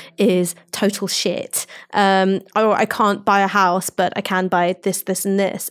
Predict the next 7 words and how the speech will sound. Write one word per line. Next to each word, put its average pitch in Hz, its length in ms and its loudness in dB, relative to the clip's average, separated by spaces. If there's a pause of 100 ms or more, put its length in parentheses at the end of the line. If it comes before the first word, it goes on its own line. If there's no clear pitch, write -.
And 214 200 -2 (320)
it - 460 -2
taps - 380 -4
into 247 560 2
our 196 240 2
need 190 280 0
for 190 460 -2